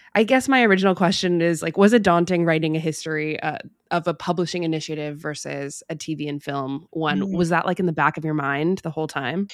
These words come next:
Speaker 2: You know, it, it wasn't all that daunting, although now I'm, you know, several months away from the actual experience of writing it. So maybe at the time it felt more daunting. And now, you know, I have that, like, "Oh, well, it's done, so must not have been
Speaker 1: So
Speaker 2: too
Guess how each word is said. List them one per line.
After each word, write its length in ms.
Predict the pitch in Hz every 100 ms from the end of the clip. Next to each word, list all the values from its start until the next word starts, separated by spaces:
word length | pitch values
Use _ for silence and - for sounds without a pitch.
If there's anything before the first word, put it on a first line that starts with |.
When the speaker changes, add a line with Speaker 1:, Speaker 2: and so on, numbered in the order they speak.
| - -
Speaker 2:
You 100 | 370
know, 160 | 415
it, 260 | 381 - -
it 160 | - 302
wasn't 800 | 233 226 254 339 349 - - - - _ _ _ _
all 240 | - 240 247
that 200 | 262 208
daunting, 520 | 214 208 208 226 220
although 320 | - 180 180
now 200 | 190 190
I'm, 340 | 190 180 170 - _
you 200 | 170 160
know, 140 | 156 -
several 560 | - 190 170 175 165 -
months 560 | 170 165 160 - - _ _ _ _ -
away 320 | 175 170 170
from 320 | 165 170 165
the 140 | 165
actual 240 | 160 160 160
experience 380 | 156 160 156 165
of 100 | 170
writing 280 | 175 175
it. 160 | 185 185
So 520 | - 170 151 151 - _ _
maybe 320 | 180 214 233
at 60 | 226
the 80 | 214
time 300 | 190 175 196
it 100 | 233
felt 240 | 214 226
more 140 | 247 269
daunting. 440 | 277 277 - 247
And 140 | 240
now, 180 | 320 196 196
you 80 | 208
know, 60 |
I 80 | 185
have 260 | 170 214 208
that, 160 | 220
like, 140 | 208 208
"Oh, 180 | 285 294
well, 100 | 240
it's 160 | 233 196
done, 320 | 226 285 214
so 220 | - 190
must 280 | 185 185 -
not 160 | 233
have 100 | 262
been 100 | 277
Speaker 1:
So 100 | 311
Speaker 2:
too 60 | 240